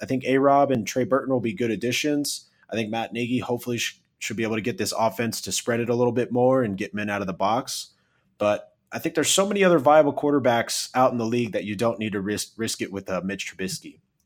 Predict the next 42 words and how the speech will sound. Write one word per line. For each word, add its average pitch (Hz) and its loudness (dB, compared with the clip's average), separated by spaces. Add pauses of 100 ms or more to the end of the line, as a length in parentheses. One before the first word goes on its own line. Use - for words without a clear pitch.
(480)
And 127 0
then 196 2
we'll 208 2
talk 196 4
about 151 6
Allen 143 6
Robinson, 131 4
who 113 0
tore 214 0
his 170 2
A 156 2
C 147 0
L 143 4
just 120 -4
three 151 4
snaps 135 0
into 123 0
twenty 120 -2
seventeen. 110 -4 (220)
He's 117 0
shown 175 6
that 170 4
he 151 6
can 135 0
be 131 2
a 131 4
premier 123 0
receiver. 113 -2
In 98 -6
twenty 147 -2
fifteen, 123 -4
he 110 -6
went 110 -6 (120)
off 123 2
for - -8
eighty 151 2
receptions, 123 -2
fourteen 147 -2
hundred 135 -2
yards, 107 -2
fourteen 143 -6
touchdowns. 101 -6